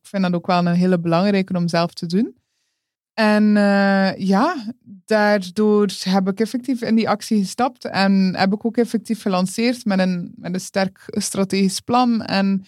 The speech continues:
ehm, heb ik een groepscoaching gestart, wat dat dan, ja, wat dat dan meer zorgde voor de schaalbaarheid van mijn bedrijf en, eh, voor de community, eh, voor het communitygevoel en mijn eigen,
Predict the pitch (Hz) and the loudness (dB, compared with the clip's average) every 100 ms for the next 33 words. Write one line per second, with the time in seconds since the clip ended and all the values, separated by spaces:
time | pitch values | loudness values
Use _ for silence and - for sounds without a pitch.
0 | _ _ _ _ - 202 190 185 185 185 | _ _ _ _ -2 2 4 2 2 0
1 | 175 190 185 202 196 247 - - 226 208 | 0 0 0 0 0 -2 -6 -2 -2 0
2 | 214 208 - 190 196 - - 190 185 190 | 0 0 -2 -4 -4 -6 -8 -6 -6 -4
3 | 190 185 180 _ _ _ _ _ 202 208 | -2 0 -4 _ _ _ _ _ -2 2
4 | 202 196 196 208 196 185 - - 202 208 | 2 0 -2 0 2 0 -4 -14 -6 0
5 | 202 185 202 202 190 190 - 202 208 208 | 0 2 0 0 -2 -6 -4 -2 0 0
6 | 202 196 - 208 196 190 175 185 185 180 | 0 -2 -2 0 2 0 0 2 2 0
7 | - - 190 185 185 185 175 _ _ _ | -6 -4 -2 0 0 -2 -6 _ _ _
8 | 196 185 180 170 202 196 214 214 226 226 | -2 2 2 0 -2 -2 0 2 4 2
9 | 220 214 208 202 202 196 190 117 190 185 | -2 -4 -2 0 0 0 -2 0 2 4
10 | 185 185 180 190 - 196 202 202 214 190 | 2 0 -2 -8 -2 0 0 -2 0 0
11 | 170 196 196 190 - 180 180 175 - 190 | 0 0 2 0 -2 -2 -2 -4 -4 0
12 | 190 185 202 196 196 190 | 2 2 2 2 0 -2